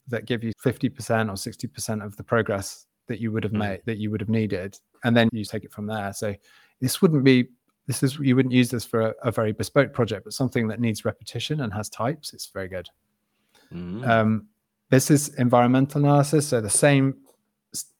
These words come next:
Speaker 1: same project, just taking it now into, I think, project, a product called Forma. And here I'm running daylight assessment, sunlight potential assessments live on that model. And I'm getting really quick feedback that certain things don't work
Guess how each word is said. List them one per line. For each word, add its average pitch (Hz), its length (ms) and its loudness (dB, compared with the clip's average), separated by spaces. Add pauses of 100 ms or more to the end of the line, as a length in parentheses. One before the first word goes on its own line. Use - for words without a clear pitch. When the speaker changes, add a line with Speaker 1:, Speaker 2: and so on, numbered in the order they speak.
Speaker 1:
same 135 260 2
project, 143 440 4
just 123 160 -12
taking 131 280 -4
it 123 140 -12
now 120 200 -2
into, 113 220 -4
I 110 40 -6
think, 110 240 -10 (160)
project, 113 240 -10 (180)
a - 40 -20
product - 260 -4
called 104 100 -12
Forma. 123 500 0 (800)
And 120 200 2
here 143 320 4
I'm 127 200 0
running 120 540 2
daylight 127 380 4 (100)
assessment, 113 600 -6
sunlight 120 440 -4
potential 113 380 -8
assessments 104 560 -8
live 107 340 -6
on 107 80 -8
that 104 160 -8
model. 110 440 -6 (100)
And 110 240 -4 (560)
I'm 127 100 2
getting 120 320 4
really 117 300 2
quick - 280 -2
feedback 107 500 -2
that 101 100 -14
certain 107 300 -2
things 107 280 -4
don't 104 240 -6
work 113 420 -4